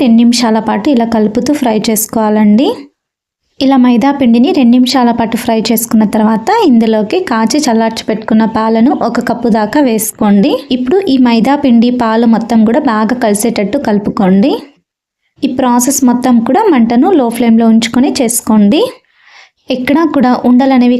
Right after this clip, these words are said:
కట్టకుండా ఇలా బాగా కలుపుతూ ఉడికించండి. ఇలా ఉడుకుతూ ఉన్నప్పుడు నెక్స్ట్ ఇందులోకి మరొక కప్పు పాలను కూడా వేసుకొని ఇప్పుడు బాగా కలపండి. ఇలా పాలను వేసుకున్న తర్వాత థిక్ కన్సిస్టెన్సీ వచ్చేంత వరకు కూడా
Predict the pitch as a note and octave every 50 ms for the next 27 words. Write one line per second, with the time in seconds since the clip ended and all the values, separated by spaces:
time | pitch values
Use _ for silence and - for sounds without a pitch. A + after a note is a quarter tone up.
0 | B3 A#3 A#3+ - A3+ A3 A3+ A#3 A3+ A#3 D#4+ F#4 F4+ C#4+ B3 A#3 G3+ A3+ A3 A3
1 | A3+ C#4 C#4 C#4+ B3+ A3 G#3+ G#3 A#3+ A3+ - D4 E4+ A#4 - - - C4+ A3+ A#3
2 | B3 A#3 A3 - - A#3+ A3 G#3+ G3+ G3+ C4 E4 G#4+ B4 - - A#3+ A#3 A#3 B3+
3 | D4 E4+ D4 A#3+ A#3+ B3+ - - B3+ C4+ C4 B3+ A#3+ A3+ A3+ A3+ A3 A3+ - A3+
4 | D4+ F#4+ A4+ G4 C4+ G#3 - - - - D#4 E4+ F4+ D4+ A#3+ A3+ A#3+ A#3+ A#3 A3
5 | A3+ - E4 F#4+ G#4 F4 A#3 A3+ A3+ A#3 C#4 C4 - A3 A3 - B3+ B3+ B3 A#3
6 | A3+ A3 A3+ A3+ A3 A#3 A#3 A#3 A#3 G3+ A3+ A3 A3+ G#3 G3+ G3+ - - - B3+
7 | A3+ A#3 F4+ B4 A#4+ D#4+ A#3+ - A3+ F#3+ G#3+ A3 A3+ A3+ A3 D4 D4+ - A#3 A3+
8 | A3 A3 - - G3+ G3 G#3 C#4+ G#4+ B4+ - - _ _ _ _ _ _ _ -
9 | D4+ C4 C#4+ D4 C#4+ C#4+ B3+ A#3+ A#3+ B3 B3 C4 B3+ B3 A#3 B3 - - - A3+
10 | A#3 A#3 A#3 A#3 A3+ A3+ A3+ A3+ A#3 A3+ D4 F#4+ B4 C5+ - - _ _ _ _
11 | - C4 B3 B3+ D4 C#4+ C#4 B3 A#3+ A3+ A#3 C4 - - B3+ A#3 A3+ A#3 B3+ A#3+
12 | A3+ G#3+ A3+ - A#3+ A3 G3+ A3 A3+ A3 G#3+ G3 - G3+ - - A3 A3+ D#4